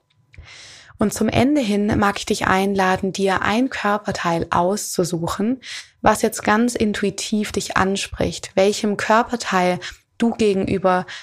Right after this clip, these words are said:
vielleicht mehr Freundlichkeit kultivieren möchtest. Und vielleicht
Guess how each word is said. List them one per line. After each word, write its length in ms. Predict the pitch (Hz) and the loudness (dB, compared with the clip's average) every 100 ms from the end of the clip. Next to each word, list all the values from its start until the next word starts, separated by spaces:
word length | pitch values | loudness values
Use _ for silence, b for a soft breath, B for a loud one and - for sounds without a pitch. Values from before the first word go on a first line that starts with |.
| B | B
vielleicht 500 | - 208 208 202 - | -2 2 2 0 -2
mehr 260 | 196 190 | 0 2
Freundlichkeit 920 | 185 - 180 180 175 180 - - 170 160 | 0 2 2 2 0 -4 -2 -2 -2 -2
kultivieren 720 | - 190 202 180 185 170 165 | -2 -2 -2 -4 -2 0 0
möchtest. 580 | 165 160 - 190 - - _ _ _ _ _ _ _ - | -2 -4 -8 -8 -10 -14 _ _ _ _ _ _ _ -8
Und 160 | 285 240 | -2 -2
vielleicht 380 | 226 220 226 | 2 4 4